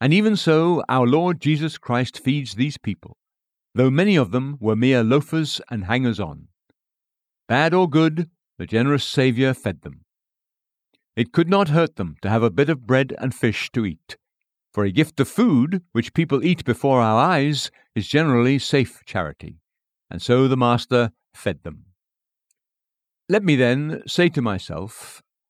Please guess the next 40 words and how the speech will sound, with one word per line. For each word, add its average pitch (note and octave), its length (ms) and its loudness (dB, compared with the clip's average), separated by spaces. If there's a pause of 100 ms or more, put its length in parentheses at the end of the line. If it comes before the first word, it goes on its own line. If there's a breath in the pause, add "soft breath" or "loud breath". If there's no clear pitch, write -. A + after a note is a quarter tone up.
(140)
"I F3+ 280 4
may D#3+ 180 4
be D3 240 0
very C#3+ 260 -2
unworthy, G#2+ 600 -4 (600)
and C3+ 160 2
I C#3 80 2
am, G#2 360 -2 (600)
and C#3+ 160 2
my D3 120 4
character E3 500 0
may C#3 160 2
have C#3 180 2
nothing D#3+ 380 -2
about A#2 260 -2
it A#2 200 -8
to A#2 80 -6
commend B2+ 280 0
it C#3 160 -4
to - 80 -10
the G#2 80 -6
Lord B2 260 2
Jesus A2+ 360 -6
Christ. - 480 -12 (720)
But C#3 100 2
why G3+ 320 4
should G3 240 2
he D#3+ 100 4
not D#3+ 220 0
feed D#3 340 -2
me G#2 420 -2 (180 soft breath)
with D3+ 160 2
the D#3+ 80 2
food C#3+ 420 0
that E3+ 160 -2
is D3+ 140 -4
necessary A#2 580 -4 (100)
for B2 220 0
my A2+ 160 0
soul? E2 420 -10